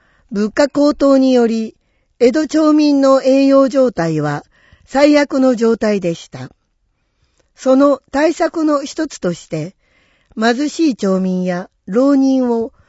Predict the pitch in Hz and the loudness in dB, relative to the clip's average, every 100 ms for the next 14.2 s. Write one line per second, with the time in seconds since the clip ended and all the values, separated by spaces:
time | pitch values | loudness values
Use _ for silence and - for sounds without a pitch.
0 | _ _ 220 254 302 214 170 156 151 180 | _ _ -2 2 2 2 0 -4 -6 -2
1 | 202 226 - 214 220 - - 247 - 160 | 0 0 -4 -8 -8 -8 -6 -6 -6 -8
2 | 156 - 151 147 - _ _ _ _ _ | -8 -10 -12 -12 -14 _ _ _ _ _
3 | _ - 277 294 - 269 262 240 254 247 | _ 2 2 2 0 0 2 2 2 2
4 | 247 247 262 196 151 - - 175 208 208 | -2 -2 -4 -6 -10 -14 -6 -6 -4 -6
5 | - 175 165 156 151 139 120 117 - _ | -8 -8 -8 -8 -8 -10 -10 -12 -18 _
6 | _ _ _ _ _ _ _ _ _ _ | _ _ _ _ _ _ _ _ _ _
7 | _ _ _ _ - 254 302 320 208 247 | _ _ _ _ 0 2 2 0 0 -2
8 | - 294 269 262 247 233 _ 156 156 - | -2 -2 0 0 -2 -6 _ -10 -8 -12
9 | _ _ _ _ _ _ 285 285 339 311 | _ _ _ _ _ _ -4 0 2 0
10 | 196 160 - 214 220 - 220 185 151 - | -2 -6 -8 -4 -4 -6 -6 -6 -8 -14
11 | _ _ 240 247 - _ _ - 254 262 | _ _ -2 -2 -2 _ _ 0 4 4
12 | 240 233 220 214 - _ _ _ _ 202 | 2 0 0 -2 -6 _ _ _ _ -4
13 | 302 - 233 226 185 208 208 - 160 156 | -4 -2 -2 -2 -2 -4 -6 -6 -6 -6
14 | 147 | -8